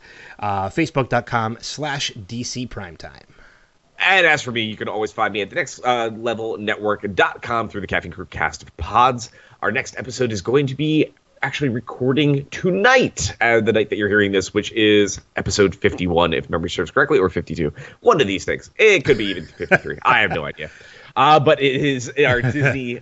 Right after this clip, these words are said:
Speaker 2: Part Two episode, The Mousening, where we talk about the things we haven't touched on quite yet. Uh, the last time we did a full-on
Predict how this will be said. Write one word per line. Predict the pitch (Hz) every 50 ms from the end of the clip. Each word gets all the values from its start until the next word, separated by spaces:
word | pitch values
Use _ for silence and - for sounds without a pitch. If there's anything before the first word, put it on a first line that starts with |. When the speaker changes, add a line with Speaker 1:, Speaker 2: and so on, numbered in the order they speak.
| - _
Speaker 2:
Part | - - 190 - - - -
Two | - 160 170 160 147 127
episode, | 123 104 123 110 - 123 120 113 113 - 120 127 107
The | 147 143
Mousening, | 131 120 113 104 107 101 - - 113 95 95 92 90 90 - - - - - _ _
where | 90 90
we | 90 98 92
talk | - 95 92 87 - -
about | 87 73 - 87 87 87 80 - -
the | 87
things | - 92 87 85 80
we | 85 95 95
haven't | 101 - 151 160 156 147 151 - -
touched | - 120 123 107 - - 104
on | 110 110 104
quite | 90 - - _ 101 110 127 131 147 135 -
yet. | 113 107 101 92 92 - - - - - _ - - - - _ _ _ _ _
Uh, | - 87 92
the | 87
last | 80 76 78 76 -
time | - 78 78 80
we | 87
did | 73 76 82 82 85 - -
a | 76 78 78 78 78 80 82 69
full-on | - - - - 151 156 143 135 131 127 123 123 120